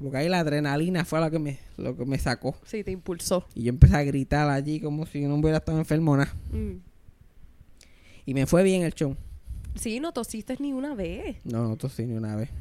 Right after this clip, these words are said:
Speaker 2: Wow.
Speaker 1: Erupté una vez.
Speaker 2: Ajá. Sí, pero eso es normal contigo.
Speaker 1: Ya, yo como que, ah, y mientras la gente se queda, yo, el brrr.
Speaker 2: <laughs>
Speaker 1: Y pues ya últimamente me pasa mucho. Like, estoy tan relajado en tarima, yo, brrr.
Speaker 2: <laughs>
Speaker 1: A la mía,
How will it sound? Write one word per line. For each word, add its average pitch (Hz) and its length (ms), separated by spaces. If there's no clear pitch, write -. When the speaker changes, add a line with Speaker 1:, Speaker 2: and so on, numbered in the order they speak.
Speaker 2:
Wow. - 280
Speaker 1:
Erupté 135 500
una 123 220
vez. 110 140
Speaker 2:
Ajá. 190 320
Sí, 240 80
pero 208 120
eso 196 120
es 196 60
normal 202 340
contigo. - 380
Speaker 1:
Ya, 120 240
yo 113 120
como 110 160
que, 120 80
ah, 214 300
y 170 100
mientras 151 220
la 170 40
gente 170 180
se 208 80
queda, 196 180
yo, 151 100
el 131 60
brrr. 127 560
Speaker 2:
<laughs> - 760
Speaker 1:
Y 117 140
pues 110 220
ya 151 200
últimamente 175 480
me 160 80
pasa 143 260
mucho. 139 360
Like, 110 140
estoy 135 180
tan 160 220
relajado 170 480
en 160 80
tarima, 160 240
yo, 127 160
brrr. 135 400
Speaker 2:
<laughs> - 880
Speaker 1:
A 123 80
la 127 120
mía, 143 320